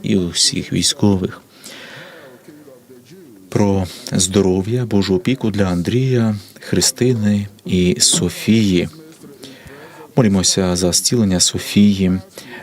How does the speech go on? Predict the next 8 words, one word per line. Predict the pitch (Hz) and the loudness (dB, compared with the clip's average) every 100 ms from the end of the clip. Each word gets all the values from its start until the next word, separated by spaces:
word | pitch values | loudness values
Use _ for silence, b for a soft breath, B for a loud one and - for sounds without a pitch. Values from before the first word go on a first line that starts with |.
| B - | B -4
е, | 98 92 90 - - - - | 0 0 0 -2 -4 -8 -8
за | - 98 95 92 90 90 | -4 0 2 2 2 2
зцілення | 87 - 151 123 95 87 - - | 2 2 2 2 2 0 -4 -6
Юрія, | - 101 90 113 151 120 98 | 0 2 4 2 4 4 4
Вероніки, | 92 92 90 120 135 - 107 - - | 4 4 4 2 0 2 0 0 0
Тамари | 98 92 98 117 113 110 B B B - | 0 0 -2 0 -2 -4 B B B -4
і | 135 107 - | -4 -4 -2
Ярослава. | 87 87 82 87 - 85 80 85 104 | 2 2 2 0 0 0 -2 -4 -8